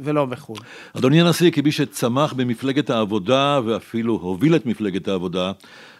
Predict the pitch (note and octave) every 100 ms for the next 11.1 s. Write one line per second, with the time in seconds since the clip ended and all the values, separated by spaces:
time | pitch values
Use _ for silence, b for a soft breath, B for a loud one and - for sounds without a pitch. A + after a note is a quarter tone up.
0 | B B B _ - D#3+ F#3+ F#3+ D3+ A2+
1 | B2+ D#3+ G#3+ G3 D#3+ B2+ B2+ D3 D#3+ B2+
2 | A#2+ G#2+ B2+ C#3 A#2 C#3+ C#3 B2+ A#2+ C3
3 | F3+ F3 - B2 B2+ B2 G#2+ E2+ D#3+ E3+
4 | C3 D#3 D3+ C3 G2 C3+ D3+ C3+ B2+ A#2
5 | - C3 A#2 - B2 - D3 D#3+ - C3+
6 | C3+ - _ _ - - B2 - - D3
7 | C#3+ C#3 G#2+ B2 A#2 B2+ C#3+ C#3 B2 B2
8 | A2+ - _ _ _ _ - B2+ B2+ B2+
9 | - D#3+ - C3+ C3 B2+ A#2 A#2+ G#2+ A2+
10 | B2+ B2 A2+ G2+ G2 F#2+ F2 E2 - D2